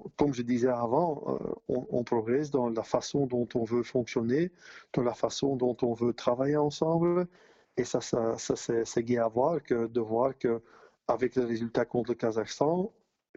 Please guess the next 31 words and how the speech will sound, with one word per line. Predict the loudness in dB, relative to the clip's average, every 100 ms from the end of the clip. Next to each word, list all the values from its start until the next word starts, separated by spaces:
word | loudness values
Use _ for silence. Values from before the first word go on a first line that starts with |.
| -4
qui | -2
était | -2 -2
très | 0 2
bien, | 2 0
d'une | 0 0
autre | 0 -2
côté, | 0 2 0
je | -2
suis | -4 -2
encore | -2 -2 -4
plus | 0 0
ravi | 2 0 0 -2 -4 -10 -20 -20 -6
de | -2
la | 0
façon | 0 0 0 0
dont | 2 0 -2 -12 _ -4
moi | 0 2 2 2
j'ai | 0
pu | -2 -2
travailler | 0 0 2
avec | 0 -2
les | -4
filles, | -2 0 0 2
dont | 2 2
moi | 0
j'ai | 0 -2
pu | -2
travailler | -2 0 2 0
avec | 0
les | -2
staffs | 0 0 0 -2